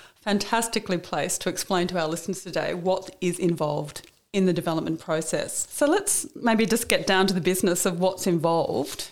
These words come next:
in development. Um, what does it mean to be called a developer? What do you actually do as a developer? I suspect many, like, listeners don't actually know what is involved in that, in that process. So can you break it down for us into key stages?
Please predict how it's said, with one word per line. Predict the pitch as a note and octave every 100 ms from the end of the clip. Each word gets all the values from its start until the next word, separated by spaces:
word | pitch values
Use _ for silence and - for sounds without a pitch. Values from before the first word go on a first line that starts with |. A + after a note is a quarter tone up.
| -
in | F#3+ F3
development. | E3 E3+ F3+ D#3+ A2 - - - - - _ -
Um, | G#3 A3 A#3 B3 -
what | C#4
does | A#4 A#4
it | F#3
mean | F3+ F3
to | F3+
be | F#3
called | - E3
a | E3+
developer? | D#3+ D3+ E3+ - D3
What | D4+
do | F4
you |
actually | G#3+ - G#3 F3
do | D#3 F3+ F#3 -
as | E3+ F3 -
a | E3+
developer? | E3 D3+ E3 - -
I | -
suspect | G#3 A3 - G#3
many, | A3 A3 G#3 F3+
like, | - D#3+ -
listeners | E3+ F#3 E3 E3 D#3+ - - - -
don't | F#3+ F#3+
actually | F#3 - - F#3 E3+ E3
know | E3 D#3+ E3+ D#3 D3+
what | D#3+ F3 F3+
is | F3+
involved | E3+ D#3 D3+ D3 D3+ D3+ - - - - _ _ _ _
in | F#3 G3 G3+
that, | F3 - -
in | G#3 G3+
that | E3+ -
process. | F3+ F#3 - F3 F3
So | A#3
can | C4+ C4+
you |
break | C#4 E4 A4+
it | F3 -
down | D#3+ F3+
for | F#3+ G3
us | F3+
into | F#3+ F3+
key | F3+ E3
stages? | D#3+ D3+ C#3+ D#3+ F4+ -